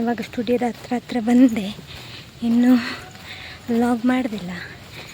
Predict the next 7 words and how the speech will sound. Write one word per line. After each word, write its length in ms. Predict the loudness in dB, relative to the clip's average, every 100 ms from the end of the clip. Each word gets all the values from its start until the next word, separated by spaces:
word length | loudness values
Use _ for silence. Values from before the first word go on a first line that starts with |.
| -2
ನೆಕ್ಸ್ಟ್ 280 | -2 2 2
ವ್ಲಾಗಲ್ಲಿ 440 | 2 2 0 -6 -6
ಸಿಗ್ತೇನೆ 380 | -4 2 2 2 0
ಗೈಸ್. 220 | -2 -4 -16 -20 -18 -16 -16 -16 -18 -4 6
ತುಂಬ 160 | 8 8
ಮೆಲ್ಲ 280 | 8 8 8
ಮಾತಾಡಿದ್ದೇನೆ, 640 | 6 2 -6 -4 -4 -2